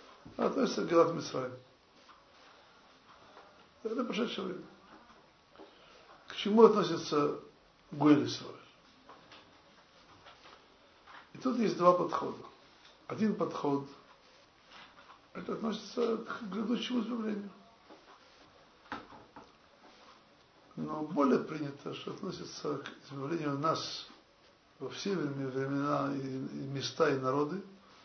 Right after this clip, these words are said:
где нам, где нам, нам надо избавиться от каких-нибудь притеснителей и, и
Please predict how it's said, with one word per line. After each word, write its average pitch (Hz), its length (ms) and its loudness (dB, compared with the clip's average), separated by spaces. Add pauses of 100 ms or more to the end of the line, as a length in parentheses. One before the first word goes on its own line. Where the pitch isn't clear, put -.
(540)
где - 220 -4
нам, 196 300 0
где 98 120 0
нам, 101 240 2
нам 104 180 -2
надо 104 240 0
избавиться 98 460 0
от - 60 -6
каких-нибудь 165 840 -8
притеснителей 160 840 -6
и, - 960 -6
и - 20 -14